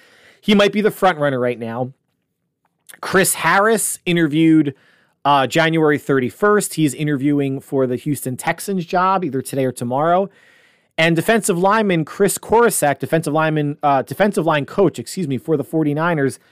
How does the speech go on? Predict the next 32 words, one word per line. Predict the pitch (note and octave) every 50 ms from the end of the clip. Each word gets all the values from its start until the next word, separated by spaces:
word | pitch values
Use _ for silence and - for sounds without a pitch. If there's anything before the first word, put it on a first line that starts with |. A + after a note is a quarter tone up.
| _ _ _ _ _ _ _ _
might | - D3+ D#3 E3 F3 G3+ A#3 B3+ C#4+ C#4 - D3+
be | F#3 G3 F#3+
a | F3
candidate | - - F3+ E3+ F3 E3 D#3+ D#3 D#3+ D#3 C3+ -
to | - E3
be | C#3+ D#3 D#3 -
elevated, | D3 D3 C#3+ C3 C#3+ D3 D3 D3 C#3+
although | D3+ D3+ D3+ D3
he | C#3 F3 E3+
said | - - - G3+ G3 F#3+
in | F#3
the | E3
past | - - - - F#3+ G3+ G3 E3+ D3 B2+ - -
he | D#3+ C#3+
does | D3 C3+ B2
not | C#3+ D#3+ E3 E3 E3 - - _
want | C#3+ C#3 C#3 D3+ D#3+ D#3+ D#3 D3+ D3+ D3
to | - - C#3
be | D3+ D3+
a | C3+
defensive | C3+ C3 - C#3+ C#3 - C3+ A#2+ -
coordinator. | - - F#3+ F#3+ F3+ D3+ C3+ B2+ B2 B2+ A#2+ - - _ _ _ _ _ _ _ _ _ _ _ _ _ _ -
He | - D#3 E3
in, | - - D#3 D#3 D3+ C#3 -
he | - D3+ D#3+
likes | D#3+ E3+ E3 D#3 -
his | C#3+ B2+
position | - C#3 B2+ D#3+ D3 - D3+ C#3+
as | A#2+
a | A#2+ A2
D-line | C3+ D3+ C#3 D3+ E3 F#3 G3 E3
coach. | D#3 C#3 C3 - -